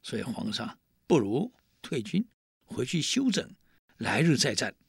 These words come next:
找机会再战。”嗯。那么其他几个比较胆怯的将领就附和了：“哎，皇上，是啊，晋阳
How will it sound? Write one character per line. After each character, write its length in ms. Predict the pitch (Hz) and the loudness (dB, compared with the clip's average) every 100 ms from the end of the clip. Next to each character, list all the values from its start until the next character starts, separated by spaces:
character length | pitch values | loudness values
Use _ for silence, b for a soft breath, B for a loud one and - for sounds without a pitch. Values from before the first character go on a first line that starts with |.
| _ _ _ _ | _ _ _ _
找 180 | - - | -2 0
机 200 | - 180 | 2 2
会 140 | 156 | 2
再 160 | - 107 | 0 -2
战。” 200 | 113 - _ _ _ _ _ _ _ | -2 -4 _ _ _ _ _ _ _
嗯。 420 | - - - - - _ _ _ _ _ _ _ _ _ _ b b b b b b b b b b b _ _ | -12 -10 -12 -16 -20 _ _ _ _ _ _ _ _ _ _ b b b b b b b b b b b _ _
那 80 | 165 | 8
么 100 | 156 | 10
其 200 | - 180 | 10 8
他 180 | 170 185 | 10 8
几 180 | 185 120 | 6 6
个 160 | 139 | 6
比 100 | 123 | 8
较 140 | 117 151 | 6 6
胆 180 | 95 98 | 4 0
怯 140 | 143 | 0
的 60 | 123 | 4
将 200 | 185 120 | 4 4
领 100 | 117 | 2
就 40 | |
附 220 | - 208 | 2 2
和 180 | - 139 | 2 -2
了 220 | - - - _ _ _ - - | -6 -14 -20 _ _ _ -14 -8
：“哎， 500 | 98 - - - - | -4 -4 -8 -12 -10
皇 260 | - 98 | -2 0
上， 260 | 131 107 104 | 0 -2 -2
是 240 | - 135 | 0 0
啊， 220 | 104 - - _ _ _ _ | -2 -6 -12 _ _ _ _
晋 400 | - 254 233 151 | 10 12 12 12
阳 340 | 98 - 101 | 10 2 -4